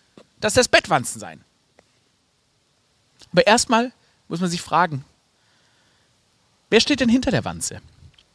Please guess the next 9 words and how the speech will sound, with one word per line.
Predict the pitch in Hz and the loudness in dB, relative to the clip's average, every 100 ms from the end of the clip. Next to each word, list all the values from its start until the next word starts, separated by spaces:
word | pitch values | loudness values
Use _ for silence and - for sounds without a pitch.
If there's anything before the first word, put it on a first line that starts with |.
| _ _ _ _ _ _ _ _ _ _ _ _ _ _ _ - | _ _ _ _ _ _ _ _ _ _ _ _ _ _ _ 0
Wer | 156 | 2
steht | 214 160 | 4 2
hinter | 175 160 | 0 -4
der | 117 | -6
Wanze? | 95 - - - - | -8 -12 -16 -16 -4
Wer | - 170 185 208 _ | 4 6 6 2 _
steht | - 143 | -10 -8
hinter, | 135 127 - - | -8 -10 -14 -6
klar, | - | -2